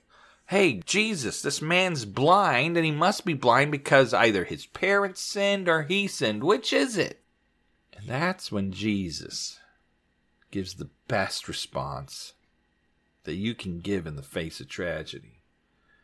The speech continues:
Jesus responds to the disciples' question with this, "Neither." Neither.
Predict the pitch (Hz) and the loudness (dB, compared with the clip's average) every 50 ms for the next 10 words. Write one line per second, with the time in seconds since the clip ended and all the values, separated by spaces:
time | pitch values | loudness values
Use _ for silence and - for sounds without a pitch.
0 | _ _ _ _ _ _ _ _ - - 135 156 175 170 165 147 - - 104 - | _ _ _ _ _ _ _ _ -4 0 0 2 2 0 -2 -4 -4 -6 -6 -8
1 | - - - 120 117 117 117 120 123 127 120 - - - - - 107 95 87 87 | -8 0 4 6 6 6 6 2 0 -2 -6 -10 -14 -10 -4 -2 -2 -2 -2 -6
2 | - - _ _ - 90 85 80 - - - - - 117 127 131 131 - - 113 | -12 -20 _ _ -4 -4 -4 -4 -4 -6 -4 -4 -4 -2 -2 -4 -4 -4 -6 -8
3 | 95 90 - - - - 117 117 113 - - - 107 98 92 92 92 87 90 87 | -8 -8 -8 -8 0 2 2 2 2 0 -6 -10 -8 -10 -10 -10 -10 -6 -4 -4
4 | 78 - - - - - - _ _ _ _ _ _ _ _ _ _ _ _ _ | -2 -2 -4 -6 -8 -8 -10 _ _ _ _ _ _ _ _ _ _ _ _ _
5 | _ _ _ _ _ _ _ _ _ - - - 85 85 156 143 - - - - | _ _ _ _ _ _ _ _ _ -16 -12 -8 -6 -4 -4 -4 -6 -6 -8 -12
6 | - - - - - - _ _ _ _ _ _ _ _ _ _ _ _ _ _ | -14 -18 -18 -20 -20 -20 _ _ _ _ _ _ _ _ _ _ _ _ _ _
7 | _ _ _ _ _ _ _ _ _ _ _ _ - 98 117 127 143 175 208 208 | _ _ _ _ _ _ _ _ _ _ _ _ -8 -4 -2 0 2 2 0 0
8 | 165 113 - - - | -4 -6 -8 -12 -16